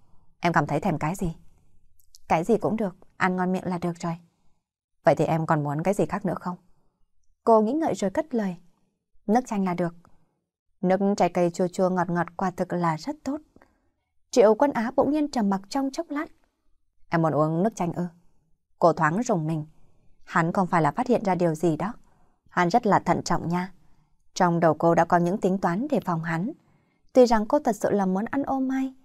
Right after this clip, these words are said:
nhưng cuối cùng chỉ dám lựa chọn nước chanh. Chẳng lẽ vẫn bị hắn đoán được hay sao? "Gì thế nào? Em còn có ở đó không?" "À, đúng rồi. Tôi nghĩ là tôi muốn uống nước chanh."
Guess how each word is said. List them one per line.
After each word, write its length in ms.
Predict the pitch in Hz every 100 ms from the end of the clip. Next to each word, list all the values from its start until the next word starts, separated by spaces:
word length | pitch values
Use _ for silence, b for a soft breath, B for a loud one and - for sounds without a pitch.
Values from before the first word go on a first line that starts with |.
| _ _
nhưng 260 | 175 170
cuối 120 | 160 196
cùng 220 | 208 156
chỉ 140 | 170
dám 220 | 151 160 247
lựa 140 | 254
chọn 200 | - 175
nước 200 | 214 294 -
chanh. 200 | 226 226 - - _ _ _ _
Chẳng 180 | 175 151
lẽ 360 | 135 143 233 - _ -
vẫn 160 | 151 226
bị 100 | 190
hắn 220 | 160 185
đoán 220 | 175 240
được 140 | 240
hay 180 | - 202
sao? 240 | - 202 208 - - _ _ _ _ _ _ _ _
"Gì 200 | - 170
thế 120 | 160
nào? 200 | 147 175 151 _ - - _
Em 340 | - 160 156 156
còn 160 | 165 147
có 80 | 160
ở 100 | 190
đó 180 | 151 170
không?" 160 | 190 - _ _ _ _ _ _ _
"À, 340 | - 180 160 156 _ _
đúng 140 | 180
rồi. 240 | 175 175 170 _ _ _ -
Tôi 120 | 196
nghĩ 100 | 170
là 100 | 220
tôi 100 | 196
muốn 140 | 175
uống 140 | 175 190
nước 120 | 262
chanh." 180 | - 208